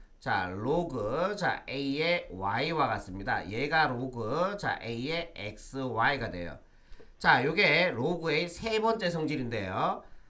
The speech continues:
자, 로그의, 자, 곱은, 곱은 각각의 로그의 합으로 분리할 수 있어요. 자, 세 번째 성질이 로그의 곱은요, 이 곱이죠. 로그의 곱은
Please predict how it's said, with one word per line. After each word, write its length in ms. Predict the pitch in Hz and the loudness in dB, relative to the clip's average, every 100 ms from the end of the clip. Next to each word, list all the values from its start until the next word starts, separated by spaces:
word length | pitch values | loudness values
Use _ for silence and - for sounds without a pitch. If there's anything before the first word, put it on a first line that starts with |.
| - - | -20 -6
자, 260 | - 135 104 | 4 6 6
로그의, 720 | 120 185 254 240 208 190 190 | 4 6 6 6 2 2 2
자, 200 | 180 120 | 0 0
곱은, 560 | 165 196 202 170 123 - _ _ _ _ _ _ _ _ _ _ _ | 0 0 4 2 2 -10 _ _ _ _ _ _ _ _ _ _ _
곱은 680 | 151 170 135 120 165 208 - - - - _ _ | -2 0 0 0 0 -2 -10 -20 -20 -20 _ _
각각의 680 | 147 196 - 214 208 196 | 2 2 6 8 8 4
로그의 480 | 156 156 165 170 190 | 2 2 2 2 2
합으로 540 | 208 - 269 247 240 160 | 0 4 4 6 4 2
분리할 300 | 147 117 95 | -2 -2 -4
수 100 | 90 | -10
있어요. 300 | 76 69 64 _ _ _ _ _ _ _ - - | -14 -18 -18 _ _ _ _ _ _ _ -20 -20
자, 420 | - 156 107 - - _ | 2 4 4 0 -10 _
세 200 | - 175 | -4 -2
번째 220 | 185 165 | 0 0
성질이 720 | 151 143 131 110 110 170 190 | 0 0 -2 -4 -4 -4 -4
로그의 640 | 101 139 202 220 196 165 - | -2 6 6 6 2 0 0
곱은요, 460 | 175 185 160 147 | 0 0 0 -2
이 80 | 147 | -4
곱이죠. 640 | 127 170 160 127 127 185 - | -2 -2 -2 -2 -2 -2 -2
로그의 320 | 131 143 135 | -2 0 0
곱은 500 | 147 131 147 95 - | 0 2 2 2 -4